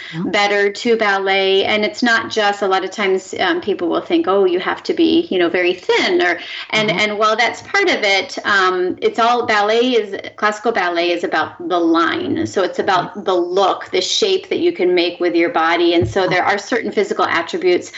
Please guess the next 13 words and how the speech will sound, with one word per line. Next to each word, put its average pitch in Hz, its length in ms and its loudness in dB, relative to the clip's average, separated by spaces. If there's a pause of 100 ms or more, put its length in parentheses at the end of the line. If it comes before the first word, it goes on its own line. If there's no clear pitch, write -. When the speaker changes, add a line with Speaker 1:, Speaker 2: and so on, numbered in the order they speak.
(320)
Speaker 2:
that, 175 520 0
um, 175 240 0
promote 185 380 0
a 190 80 0
better 175 480 -2
line. 175 500 2
So 180 260 0
the 185 100 2 (100)
shape 170 180 -2
of 175 140 0
your 175 120 2
feet, - 600 -2 (400)
um, 175 560 0